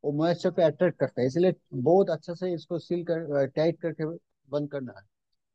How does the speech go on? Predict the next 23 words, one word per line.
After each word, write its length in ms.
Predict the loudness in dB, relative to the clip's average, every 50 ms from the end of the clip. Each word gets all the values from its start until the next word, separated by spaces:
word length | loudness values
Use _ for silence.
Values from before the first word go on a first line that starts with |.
| _ -8
तो 160 | -6 -6 -4
ये 160 | -2 -2 -2 -2
छोटा 260 | -2 -2 -2 0 0
सा 80 | -2
spoon 300 | -2 -4 -4 -2 0 0
मिलेगा, 400 | 0 0 0 0 2 2 0 0 -2 _ _ _ _ _ _ _ -8
इससे 280 | -8 -6 -4 -4 -2
ऐसा, 580 | -2 -2 -2 -2 -2 0 2 2 2 2 0 -2 -6 -4 -2
ये 80 | 0
one 300 | 0 2 2 0 0 0
spoon 460 | -2 -4 _ 0 0 0 0 -2 -6 -8 _ _ _ _ -6
ऐसा 180 | -4 -2 -2 0
cup 220 | 2 2 2 4 4
में 140 | 4 6
डालिए। 300 | 6 6 8 8 8 6
मेरा 200 | 6 8 6 6
cup 280 | 6 6 6 6 6 6 6
ऐसा 240 | 4 4 4 2 2
है, 340 | 2 -2 -8 -10 -10 -10
इतना 280 | -10 -6 -4 -4 -4 -6 -8 _ _ _ _ _ -4
Herbalife 360 | -2 0 2 2 2 2 2 2
का 100 | 0 2
cup, 240 | 4 2 2 2